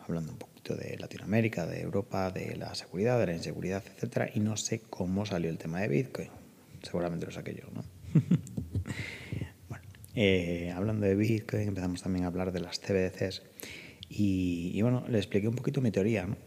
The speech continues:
De, de por qué las C B D Cs pueden ser un instrumento que pueden acabar con nuestra privacidad y pueden limitarnos sobremanera nuestra manera de interactuar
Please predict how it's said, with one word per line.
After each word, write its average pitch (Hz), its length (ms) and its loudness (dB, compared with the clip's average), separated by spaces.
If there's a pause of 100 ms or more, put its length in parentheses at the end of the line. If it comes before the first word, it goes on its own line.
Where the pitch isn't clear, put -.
De, 92 600 2
de 104 180 -4
por - 420 -4
qué - 160 0
las 113 260 -2 (160)
C 120 100 0
B 110 120 6
D 98 100 2
Cs - 320 -4 (1000)
pueden 113 460 10
ser 110 360 4
un 107 160 4
instrumento 110 720 0 (480)
que - 100 0
pueden 104 220 8
acabar 104 300 2
con 95 80 0
nuestra 92 200 -4
privacidad 95 480 2 (1080)
y - 40 -8
pueden 107 300 8
limitarnos 92 640 0 (160)
sobremanera 90 800 0 (460)
nuestra 92 240 0
manera 95 240 4
de 107 80 6
interactuar 104 520 0